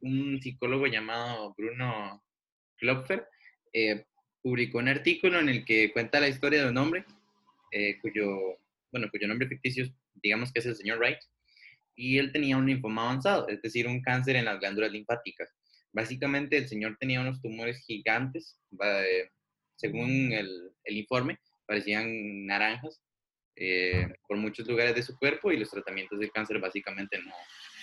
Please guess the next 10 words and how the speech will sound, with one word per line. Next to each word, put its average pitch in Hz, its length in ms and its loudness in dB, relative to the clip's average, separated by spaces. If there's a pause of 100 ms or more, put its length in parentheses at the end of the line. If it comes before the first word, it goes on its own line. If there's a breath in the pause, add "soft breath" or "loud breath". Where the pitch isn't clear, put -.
(460)
no, - 80 -12 (180)
no 117 80 -2
hacían 117 240 -2
ningún 107 260 -4
efecto 107 340 -4
en, 95 80 -4
en 90 300 -10
este - 180 -18
pobre 92 240 -6
señor. 95 260 -10